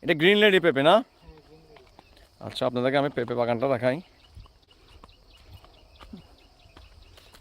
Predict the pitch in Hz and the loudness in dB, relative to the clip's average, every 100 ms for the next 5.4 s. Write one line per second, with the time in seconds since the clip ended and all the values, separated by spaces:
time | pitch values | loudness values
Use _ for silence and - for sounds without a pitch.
0 | - 135 156 185 - 175 160 147 156 147 | 0 0 4 0 2 -2 0 0 2 4
1 | 170 170 175 156 139 139 131 165 151 135 | 4 0 -2 -2 -2 -2 -2 2 2 0
2 | 135 156 165 226 - 123 123 131 127 127 | -4 -2 -2 -4 -8 -6 -4 2 2 2
3 | 131 143 139 - _ _ _ _ _ - | 0 2 2 0 _ _ _ _ _ -6
4 | 131 123 123 131 123 - 131 143 147 127 | -4 -2 0 0 0 -4 -4 -2 0 0
5 | 120 120 - | -2 -4 -4